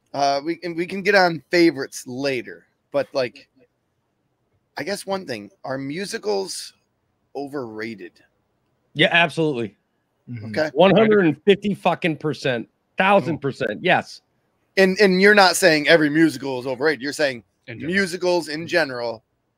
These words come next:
Speaker 1: are overrated, or, like, it, I guess, I guess my question would be, like, it's one thing to hate a musical, but, like, Toby, I know you, like, you're aficionado of movies anyways, and we all know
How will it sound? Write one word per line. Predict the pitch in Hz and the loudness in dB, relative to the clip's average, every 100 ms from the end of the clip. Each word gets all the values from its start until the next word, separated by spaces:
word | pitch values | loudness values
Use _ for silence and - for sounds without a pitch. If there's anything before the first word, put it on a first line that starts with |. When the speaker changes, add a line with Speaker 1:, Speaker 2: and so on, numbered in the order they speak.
| _ _ _ 127 | _ _ _ -4
Speaker 1:
are | 131 | -2
overrated, | 139 131 135 127 127 | -2 -2 -4 -4 -8
or, | 123 123 120 120 | -4 -4 -2 -4
like, | 151 | -6
it, | 170 160 170 | -6 -6 -2
I | 160 | 2
guess, | 160 - - - 156 | 0 0 -12 -6 -2
I | |
guess | 151 160 | -2 -2
my | 175 | -4
question | - 156 - - - | -2 -2 -2 -8 -12
would | 202 120 | -12 -10
be, | 131 127 | -10 -6
like, | 120 117 _ _ _ _ _ _ _ _ _ | -6 -6 _ _ _ _ _ _ _ _ _
it's | 170 - | -6 -2
one | 214 190 | -2 0
thing | 151 | -4
to | 123 | -6
hate | - 131 | -8 -10
a | |
musical, | 101 92 - 120 | -10 -20 -12 -12
but, | 117 113 | -10 -10
like, | 113 _ _ - | -12 _ _ -10
Toby, | 139 131 131 120 | -6 -4 -4 -6
I | |
know | 117 120 | -8 -10
you, | 117 117 110 | -10 -12 -10
like, | 107 107 | -12 -14
you're | 107 113 110 _ _ _ _ - | -10 -10 -10 _ _ _ _ -14
aficionado | 139 - 135 214 123 123 | -12 -8 -10 -6 -6 -6
of | 104 | -6
movies | 120 123 113 | -10 -10 -10
anyways, | 127 151 117 90 95 - _ _ _ _ _ _ _ 165 | -8 -6 -6 -12 -16 -20 _ _ _ _ _ _ _ -6
and | 160 | 2
we | 160 | 8
all | 175 165 | 10 10
know | 151 151 139 123 113 | 8 2 2 -2 -8